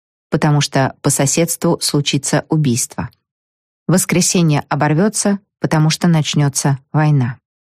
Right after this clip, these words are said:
В конце тысяча девятьсот сорок первого года двадцатичетырехлетняя Шарлотта Саломон делает довольно странную вещь. Она вдруг уезжает из Вильфранша-сюр-Мер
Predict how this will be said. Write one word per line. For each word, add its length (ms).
В 140
конце 340
тысяча 300
девятьсот 340
сорок 260
первого 300
года 400
двадцатичетырехлетняя 1600
Шарлотта 540
Саломон 640
делает 380
довольно 320
странную 520
вещь. 320
Она 460
вдруг 420
уезжает 640
из 220
Вильфранша-сюр-Мер 1000